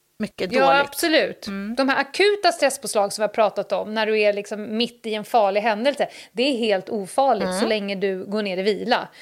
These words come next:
Speaker 1: Mm.
Speaker 2: Men precis, är du under ett långvarigt,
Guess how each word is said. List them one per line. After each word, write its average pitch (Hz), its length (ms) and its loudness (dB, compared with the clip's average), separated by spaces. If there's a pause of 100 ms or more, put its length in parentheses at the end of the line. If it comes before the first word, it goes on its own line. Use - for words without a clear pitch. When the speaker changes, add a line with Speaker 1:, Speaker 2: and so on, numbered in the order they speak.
(100)
Speaker 1:
Mm. 170 100 -8
Speaker 2:
Men 233 120 0
precis, 262 440 0
är 262 280 4
du 277 100 0
under 247 220 2
ett 226 80 -2
långvarigt, 208 720 2